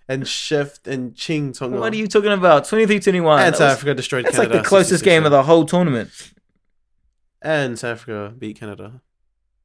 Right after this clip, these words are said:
Speaker 2: Facts. That's the closest game of the whole tournament.
Speaker 1: No, it's not.
Speaker 2: Yes, it is.
Speaker 1: Samoa beat New Zealand seven six.
Speaker 2: <laughs>
Speaker 1: I saw it. <laughs>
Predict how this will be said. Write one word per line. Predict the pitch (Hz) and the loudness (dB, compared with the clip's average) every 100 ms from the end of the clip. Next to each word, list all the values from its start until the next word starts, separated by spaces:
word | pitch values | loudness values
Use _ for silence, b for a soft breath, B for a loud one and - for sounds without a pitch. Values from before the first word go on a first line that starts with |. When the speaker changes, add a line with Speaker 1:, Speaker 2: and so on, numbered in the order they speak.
| - | -6
Speaker 2:
Facts. | 240 208 | -4 -4
That's | - 226 226 | -4 -6 -4
the | |
closest | 190 208 185 185 | 0 0 0 -2
game | 180 170 | -2 -2
of | 147 | -2
the | |
whole | 143 165 | 0 0
tournament. | 147 147 110 | 0 -2 -2
Speaker 1:
No, | 208 | -4
it's | 214 | -6
not. | 139 175 262 | -8 -10 -12
Speaker 2:
Yes, | - - | -12 -8
it | |
is. | 160 175 - _ _ _ _ _ _ _ _ _ _ | -6 -6 -12 _ _ _ _ _ _ _ _ _ _
Speaker 1:
Samoa | - 170 180 185 | -10 -8 -6 -8
beat | 180 165 | -8 -8
New | 170 | -8
Zealand | 165 175 160 160 156 147 - | -6 -6 -6 -8 -10 -12 -16
seven | - - 156 160 | -20 -10 -2 0
six. | 214 185 - 165 - - - | 2 2 2 0 -2 -18 -20
Speaker 2:
<laughs> | - | -18
Speaker 1:
I | |
saw | 131 170 | -10 -10
it. | 117 - - | -10 -14 -20
<laughs> | - - - 262 - - - | -10 -8 -8 -10 -14 -14 -14